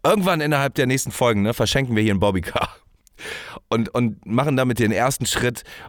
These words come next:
um die Welt ein bisschen besser zu machen und, äh, sowohl die Parkplatzsituation zu lösen, als auch diese ganze Meckerei wegen dem Tempolimit auf den Autobahnen. Alles auf einmal geklärt. Und wer hat den Anfang gemacht? Denn plötzlich der Podcast. Mega Idee.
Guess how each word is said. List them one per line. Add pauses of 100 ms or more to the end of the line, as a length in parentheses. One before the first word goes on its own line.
(100)
um
die
Welt
ein
bisschen
besser
zu
machen
und,
äh,
sowohl
die
Parkplatzsituation
zu
lösen, (460)
als
auch
diese
ganze
Meckerei
wegen
dem
Tempolimit
auf
den
Autobahnen. (540)
Alles
auf (120)
einmal (140)
geklärt. (280)
Und
wer
hat
den
Anfang
gemacht? (180)
Denn
plötzlich
der
Podcast.
Mega
Idee.